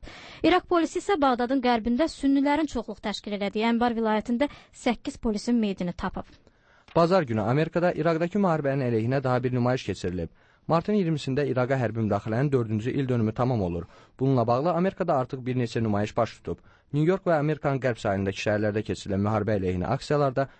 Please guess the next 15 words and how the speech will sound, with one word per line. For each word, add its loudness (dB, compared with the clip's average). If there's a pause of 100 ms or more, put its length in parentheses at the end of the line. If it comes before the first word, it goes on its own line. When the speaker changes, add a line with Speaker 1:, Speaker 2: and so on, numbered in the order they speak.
(140)
Speaker 2:
minlərlə 0
iştirakçı -4
olub. -2 (420)
Bir 2
gün 2
öncə 2
isə 0
eyni 0
məqsəddə -2
Amerikan -2
paytaxtı -2
Vaşinqtonda -2
da 2
aksiya -4
keçirilmişdi. -4